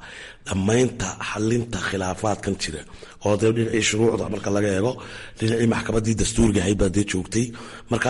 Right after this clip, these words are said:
dhinac waxay ka ahaayeen markhaati goobjoogayaala meel ay ku heshiinayeen stakeholdersku. Dhinacna waxay qayb ka yihiin xallinta dhibaatadana oo ah waa dadkii sharciga gacanta ku hayay. Marka waxaan odhan karaa waa arrin laysla wada ogol yahay, lana doonayo in hor looga dhaqaaqo.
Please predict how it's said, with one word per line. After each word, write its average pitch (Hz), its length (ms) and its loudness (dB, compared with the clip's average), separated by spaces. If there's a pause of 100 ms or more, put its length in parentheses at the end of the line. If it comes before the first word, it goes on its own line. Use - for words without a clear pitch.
(120)
dhinac 139 220 0
waxay 135 200 2
ka 131 140 0
ahaayeen 110 500 2
markhaati 104 520 -2
goobjoogayaala 107 840 2
meel 120 180 2
ay 107 80 2
ku - 100 -4
heshiinayeen 107 460 -2
stakeholdersku. 98 720 -6 (600)
Dhinacna 147 360 4
waxay 120 320 2
qayb 143 280 4
ka - 120 0
yihiin 123 540 0 (380)
xallinta 120 560 2
dhibaatadana 113 580 -2
oo 120 180 -4
ah 113 140 -4
waa 120 120 2
dadkii 117 300 -6
sharciga 104 320 -4
gacanta 98 300 -4
ku 107 100 -6
hayay. 87 240 -4 (400)
Marka 127 240 -6
waxaan 113 240 -4
odhan 131 180 -2
karaa 104 220 -6
waa 113 300 -2
arrin 113 420 -4
laysla 110 380 -4
wada 107 240 -4
ogol 101 380 -4
yahay, 110 320 -2 (420)
lana 110 220 0
doonayo 113 420 -2
in 110 100 -4
hor 113 160 -4
looga 95 240 -4
dhaqaaqo. 80 360 -12